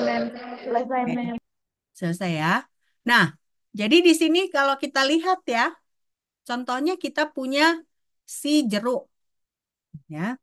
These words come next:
Speaker 2: Biasanya kalau misalnya kalian ada, kan pernah ada, eh, orange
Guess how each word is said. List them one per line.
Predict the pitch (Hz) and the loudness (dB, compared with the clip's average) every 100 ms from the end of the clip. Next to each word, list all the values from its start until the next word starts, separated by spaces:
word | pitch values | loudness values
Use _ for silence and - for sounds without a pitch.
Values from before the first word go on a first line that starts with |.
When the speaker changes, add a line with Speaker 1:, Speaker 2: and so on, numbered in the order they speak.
| _ _ _ _ _ _ _ _ _ _ 190 | _ _ _ _ _ _ _ _ _ _ -2
Speaker 2:
Biasanya | 220 226 254 302 370 | 0 2 2 2 2
kalau | 311 269 226 226 | 2 2 0 -2
misalnya | 240 254 254 247 | -2 -4 -2 -2
kalian | 240 233 247 247 240 214 | -2 -2 0 0 0 -4
ada, | 220 226 226 | -2 -2 -2
kan | 285 277 | -6 -8
pernah | 220 220 | -8 -6
ada, | 214 220 202 165 | -2 -2 -4 -4
eh, | 180 180 175 170 156 - _ _ _ _ _ 190 | -2 0 0 -4 -8 -18 _ _ _ _ _ -4
orange | 208 208 214 | -2 0 -2